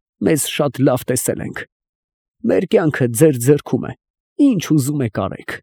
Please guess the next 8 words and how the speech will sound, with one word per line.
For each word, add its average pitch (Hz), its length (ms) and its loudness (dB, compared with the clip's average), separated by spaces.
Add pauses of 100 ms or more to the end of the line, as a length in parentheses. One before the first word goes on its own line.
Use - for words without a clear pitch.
(960)
Նա 123 180 6
վերջացրեց 147 680 2
խոսքը, - 420 -2 (280)
ապա 113 280 0
չորացած 143 640 2
շուրթերը 143 400 2
լիզելուց 123 500 2
հետո 120 260 2